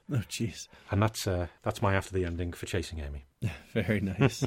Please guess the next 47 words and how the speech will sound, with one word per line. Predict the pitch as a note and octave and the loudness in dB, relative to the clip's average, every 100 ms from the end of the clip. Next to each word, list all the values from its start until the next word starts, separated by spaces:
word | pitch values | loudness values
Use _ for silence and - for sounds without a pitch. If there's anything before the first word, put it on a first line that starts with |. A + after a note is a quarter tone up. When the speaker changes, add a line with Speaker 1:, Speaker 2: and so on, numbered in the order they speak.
| - E3 E3+ - | -4 -6 -4 -4
Speaker 1:
<laughs> | G3 - - - - | -4 -8 -8 -8 -4
I | A2 | -2
like | G#2 G2+ G#2 | -2 -2 -4
it. | G#2+ - B2+ B2+ B2 - A#2+ A2 - - - | -8 -10 -10 -10 -10 -10 -10 -10 -14 -10 -2
Uh, | A2 G2+ F#2+ - - - | 2 2 0 -2 -12 -6
very, | G2 G#2+ G#2 | 2 4 4
very | G#2+ B2+ C3+ | 4 6 8
well | G#2+ F#2 | 8 6
done. | F2+ F2+ F#2 | 2 -2 -2
Very. | A2+ G#2+ G2 - | 0 0 0 0
<laughs> | E3+ A#2 - A#2+ - | 4 4 2 0 2
I, | C3+ | 2
I | G#2+ A2+ | 4 4
never | B2 B2+ | 6 6
would | |
have | B2+ | 4
thought | A2 F#2+ | 4 4
of | F2+ | 4
that. | F2+ | 0
I | F#2 | -2
liked | F#2+ G2+ A2 | -2 2 4
it. | C#3 A#2+ - - | 6 4 0 -14
Speaker 2:
<laughs> | - - | -10 2
Oh, | A#2 | 2
thanks. | - G#2+ - | 4 0 4
Glad | A#2 G#2+ | 2 2
you | |
liked | F#2+ F#2 G2 | -2 -2 -8
it. | - - - | -12 -20 -6
<laughs> | B2 A2+ - - | -6 -6 -10 -8
Speaker 1:
Yes, | G#2 F#2+ - | -4 -4 -2
very | G#2 G2+ | 0 2
much. | F#2 - - - - - - B2+ | 2 -2 -8 -18 -20 -20 6 10
Speaker 2:
Okay, | D3 C3 | 12 12
what | D3 | 12
about | C#3 C#3 | 12 10
yours? | A#2+ A#2 A#2 G#2+ E2+ - - - - | 12 12 12 10 4 0 0 0 4
Your | A#2 A#2 A2+ - - _ - | 6 6 4 -2 -20 _ 6
long | A#2+ A2 | 8 8
term. | - F#2 F2 _ | 6 4 2 _
What's | A#2 A2+ | 2 10
happening | A#2+ - A2+ | 10 12 10
Speaker 1:
All | |
right. | |
Speaker 2:
with | G#2+ | 10
Holden? | A2 G2+ E2+ - | 8 6 4 2
Speaker 1:
Okay. | A2+ A2 - F2 | 2 2 0 -4